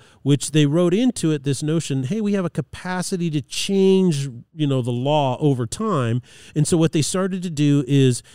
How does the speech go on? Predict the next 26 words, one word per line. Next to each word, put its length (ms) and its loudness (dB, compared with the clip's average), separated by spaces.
they 120 0
planted 520 0
all 280 -4
these 300 -2
seeds 960 -4
to 100 -6
get 180 -2
what 160 -2
they 140 -2
wanted. 540 -6
And 140 0
it 60 0
w-, 180 -4
and, 260 0
and 280 -2
Christians 440 -2
in 100 -2
particular 960 -4
just 260 -2
assumed 760 2
that 120 -4
the 60 -10
justice 640 -4
system 1080 -4
was, 600 0
uh, 420 -4